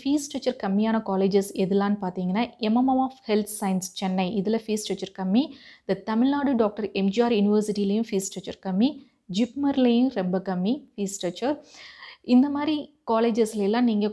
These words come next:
கொஞ்சம் வெப்சைட்டை நீங்க go through பண்ணாலே தெரியும். இந்த மூணு காலேஜஸ் நம்ம தமிழ்நாடு பிளஸ் பாண்டியில இருக்கிறதுல ஃபீஸ் ஸ்ட்ரக்சர் ரொம்ப கம்மி. நீங்க பிரைவேட் இன்ஸ்டிடியூஷன், பிரைவேட் செக்டார் போனீங்கன்னா, இதை காட்டிலும் உங்களுக்கு ரொம்ப ஜாஸ்தியா இருக்கும்.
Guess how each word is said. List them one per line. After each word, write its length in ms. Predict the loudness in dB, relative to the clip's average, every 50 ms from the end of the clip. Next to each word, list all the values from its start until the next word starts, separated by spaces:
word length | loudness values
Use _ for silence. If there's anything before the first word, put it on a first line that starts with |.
| -4 -4
கொஞ்சம் 340 | 0 0 0 0 0 0 0
வெப்சைட்டை 520 | 0 -2 -4 -4 -2 -2 0 0 0 0
நீங்க 200 | 0 0 0 -2 -2 0 0
go 20 | 0 0 -2
through 120 | -4 -4 -4
பண்ணாலே 320 | -4 -4 -2 -2 -2 -2
தெரியும். 340 | -2 -2 0 0 0 0 0
இந்த 340 | 2 2 4 4 4 4 4
மூணு 320 | 4 4 6 4 4 2 2
காலேஜஸ் 400 | 0 0 0 0 0 0 -2 -2 -4 -10 _ _ _ _
நம்ம 200 | -6 -4 -2 -2
தமிழ்நாடு 400 | -2 -2 0 0 2 2 2 2
பிளஸ் 260 | 2 0 -2 -4 -4 -4
பாண்டியில 380 | -4 -2 0 0 2 2 2 2
இருக்கிறதுல 500 | 2 0 -2 -2 -2 -2 0 0 0 0 -2 -2
ஃபீஸ் 220 | -4 -4 -4 -4 -4
ஸ்ட்ரக்சர் 320 | -8 -10 -8 -6 -4 -2 -2
ரொம்ப 160 | -2 -2 -2 -2
கம்மி. 260 | -2 -2 -2 -2 -2 -4 -8 _ _ -20 -20 -20 -20 -20 -14 -4
நீங்க 260 | 2 4 4 4 4 2 0 -4
பிரைவேட் 360 | -4 -4 -2 0 -2 -2 -2 -2
இன்ஸ்டிடியூஷன், 440 | -2 -2 -2 -4 -6 -6 -4 -4 -4 -6
பிரைவேட் 260 | -6 -6 -6 -6 -6 -6 -6
செக்டார் 340 | -8 -8 -6 -4 -2 -2 -2 -4 -4
போனீங்கன்னா, 540 | -4 -2 -2 0 -2 -2 -2 -2 -4 -4 -4
இதை 280 | -2 -2 -2 0 -2 -2
காட்டிலும் 460 | -2 -4 -2 -2 0 0 2 4 4
உங்களுக்கு 360 | 4 4 4 2 2 2 0
ரொம்ப 260 | -2 -2 -2 0 0
ஜாஸ்தியா 560 | 0 0 -2 -2 -4 -4 -8 -6 -4 -2 -2 -2
இருக்கும். 280 | -4 -4 -4 -4 -6 -6